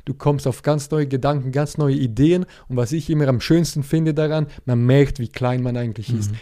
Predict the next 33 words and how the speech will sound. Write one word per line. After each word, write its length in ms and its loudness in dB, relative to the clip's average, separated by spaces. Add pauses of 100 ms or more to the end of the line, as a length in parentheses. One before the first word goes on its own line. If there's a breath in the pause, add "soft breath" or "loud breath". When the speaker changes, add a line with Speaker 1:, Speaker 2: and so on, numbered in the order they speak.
Speaker 1:
wie 140 0
klein 380 4
alle 240 2
Probleme 520 2
von 200 -2
einem 200 0
sind 260 2
und 220 2
wie, 220 4 (640 soft breath)
ja, 200 4
wie, 200 2
wie 140 0
unwichtig 800 0
man 120 -2
irgendwo 360 2
auch 160 2
ist. 340 -6 (320)
Die 220 -2
Welt, 320 2 (180 soft breath)
die 160 -4
Natur 440 0 (160)
braucht 460 0
uns 160 -6
Menschen 280 -4
ja 80 -4
schlussendlich 560 -6
gar 160 -6
nicht. 60 -2 (760 loud breath)
Speaker 2:
Ja. 180 8
Äh, 40 4
vielleicht 400 4
meine 360 4
Erfahrungen, 1040 2